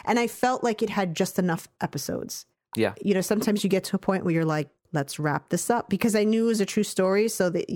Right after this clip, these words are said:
Speaker 1: that sort of tarnishes it a little bit 'cause you're
Speaker 2: Mm-hmm.
Speaker 1: like, you know where things are gonna, I already know what's gonna kinda happen at the end because people had been talking. But, um, I really liked the way they wrapped it up.
Speaker 2: Yeah.
Speaker 1: This type of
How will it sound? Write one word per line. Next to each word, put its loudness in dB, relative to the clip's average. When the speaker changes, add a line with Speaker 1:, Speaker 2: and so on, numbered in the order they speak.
Speaker 1:
that 0
sort 2
of 0
tarnishes 0
it 2
a 4
little 2
bit -2
'cause 0
you're 2
Speaker 2:
Mm-hmm. 2
Speaker 1:
like, 0
you 4
know 4
where 2
things 2
are 4
gonna, 0
I 2
already 2
know 4
what's 2
gonna 0
kinda -2
happen -2
at 0
the 0
end 0
because -6
people 0
had 0
been -2
talking. -2
But, -2
um, -2
I 2
really 2
liked 0
the 2
way 2
they 0
wrapped -4
it -2
up. -4
Speaker 2:
Yeah. -2
Speaker 1:
This 4
type 2
of 2